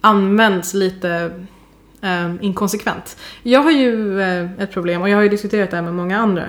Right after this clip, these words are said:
även om jag använder det själv som adjektiv, eh, väldigt ofta, eh, så anser jag inte man, att man bör använda det som ett adjektiv utan som ett verb, eftersom det är en,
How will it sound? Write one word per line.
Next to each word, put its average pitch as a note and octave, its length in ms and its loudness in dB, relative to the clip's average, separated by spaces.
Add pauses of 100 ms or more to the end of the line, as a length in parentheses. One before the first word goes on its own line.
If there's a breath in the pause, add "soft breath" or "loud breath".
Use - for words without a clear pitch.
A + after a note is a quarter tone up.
även G3 220 -2
om G3 100 0
jag F3+ 160 -2 (640 loud breath)
använder A3 680 4
det F#3 80 -6
själv - 260 -6
som E3+ 440 -6
adjektiv, E3+ 500 -4 (440)
eh, F#3 360 0 (240)
väldigt F#3 240 -4
ofta, - 220 -10 (300)
eh, F#3 260 -2 (100)
så - 180 -6
anser F#3 280 -2
jag F3+ 100 0
inte F3 100 -10
man, F3+ 120 -4 (100)
att F#3 140 -10
man F#3 220 -2
bör G3+ 240 0
använda D#3+ 320 -4
det C3 60 -8
som E3 120 -10
ett E3 60 -8
adjektiv E3 480 -8
utan - 220 -12
som F#3 120 -10
ett F#3+ 80 -6
verb, G3+ 320 -6
eftersom F#3 380 -6
det F3+ 80 -2
är E3+ 180 -2
en, D#3+ 160 -6